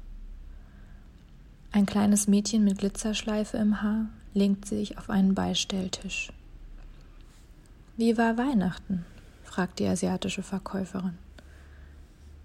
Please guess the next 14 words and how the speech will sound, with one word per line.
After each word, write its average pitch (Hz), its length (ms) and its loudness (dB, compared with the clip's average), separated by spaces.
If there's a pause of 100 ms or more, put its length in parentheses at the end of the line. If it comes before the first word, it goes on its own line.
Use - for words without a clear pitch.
(160)
„Gut“, 233 520 4 (420)
sagt - 300 -6
sie 196 100 -4
und 190 180 0
grinst. - 600 -8 (1500)
Mein 196 180 6
Kuchen 233 320 0
ist - 160 0
aufgegessen 214 920 0 (500)
und 202 160 2
ich 220 160 -2
lese 185 300 2
ein 185 220 2
wenig. 190 500 -2